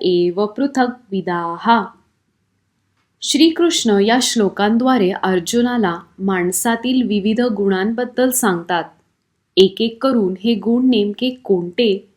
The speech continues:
हे समजून घेऊया. मागच्या भागात आपण श्रीकृष्ण यांच्या विभूतींचा अंदाज लावायला सुरुवात केली होती. परमात्मा हेच ब्रह्म आहेत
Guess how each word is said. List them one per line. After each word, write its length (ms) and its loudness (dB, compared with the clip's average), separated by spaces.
हे 100 0
समजून 500 0
घेऊया. 400 0
मागच्या 420 0
भागात 440 -2
आपण 300 0
श्रीकृष्ण 840 -4
यांच्या 360 0
विभूतींचा 800 -2
अंदाज 640 -2
लावायला 440 -4
सुरुवात 500 -2
केली 240 0
होती. 480 -4
परमात्मा 720 0
हेच 500 -4
ब्रह्म 420 0
आहेत 360 -2